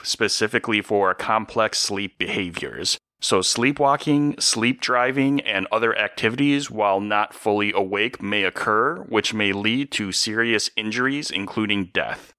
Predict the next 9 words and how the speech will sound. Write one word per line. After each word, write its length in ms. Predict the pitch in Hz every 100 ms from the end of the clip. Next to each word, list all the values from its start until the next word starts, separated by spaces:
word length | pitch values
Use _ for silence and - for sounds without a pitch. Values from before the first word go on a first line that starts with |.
| _ _ _ _
Discontinue 680 | 120 120 - 113 123 113 101
immediately 680 | 90 101 123 147 131 175 175
if 180 | 110 -
complex 640 | - 113 117 - 110 -
sleep 360 | - 107 120 -
behaviors 640 | 98 110 104 120 131 135 -
occur. 520 | - - 87 - - _ _ _ _ _ _ _ _ _ _ -
Drug 380 | 101 110 110 117
interactions. 1120 | 123 107 117 92 92 92 - 85 73 - -